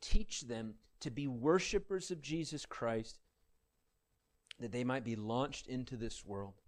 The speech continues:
faithful, loving their God. I know that not everyone has children. Uh, I believe that those that don't, whether you have or never have,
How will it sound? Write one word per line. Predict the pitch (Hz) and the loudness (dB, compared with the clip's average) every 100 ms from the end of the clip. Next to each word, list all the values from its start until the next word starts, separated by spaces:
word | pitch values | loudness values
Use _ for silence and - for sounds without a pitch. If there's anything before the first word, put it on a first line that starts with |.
| - - - | -20 -20 -10
faithful, | 135 139 - - 123 101 - _ - | -4 -4 -6 -10 -10 -10 -16 _ -8
loving | 107 123 120 123 113 107 _ _ | 2 2 4 0 -2 -4 _ _
their | - 110 | -4 -2
God. | 107 101 92 - - _ _ _ _ _ - | -2 -4 -4 -10 -20 _ _ _ _ _ -8
I | 127 | 0
know | 147 160 | 8 8
that | 156 143 | 8 6
not | 147 | 6
everyone | 151 160 160 | 8 6 6
has | 151 | 4
children. | - - 151 156 160 - - - - - 113 | 4 4 6 4 0 -6 -14 -12 -12 -10 -4
Uh, | 117 | 2
I | 135 | 4
believe | 139 147 160 135 | 6 8 8 8
that | 135 | 2
those | 139 143 120 | 2 2 0
that | 123 107 | -4 2
don't, | 147 175 143 | 2 2 0
whether | 135 131 | 0 2
you | 123 | 0
have | - 170 180 190 | 6 10 12 10
or | 127 | 6
never | 120 156 170 | 4 6 6
have, | 139 143 143 | 6 6 6